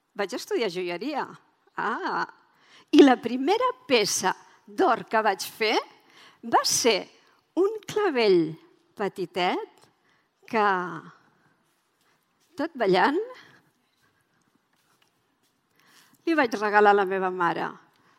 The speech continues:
Ens vam emocionar les dues. I, aviam,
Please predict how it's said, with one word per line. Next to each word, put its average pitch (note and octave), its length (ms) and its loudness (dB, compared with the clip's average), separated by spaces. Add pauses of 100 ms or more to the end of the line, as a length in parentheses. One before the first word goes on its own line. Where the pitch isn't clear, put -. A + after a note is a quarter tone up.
Ens A3+ 200 -2
vam G#3 200 -4
emocionar G#3 680 2 (840)
les G#3 360 0
dues. G#3+ 540 -4 (800)
I, E4+ 400 8 (1040)
aviam, B3+ 460 6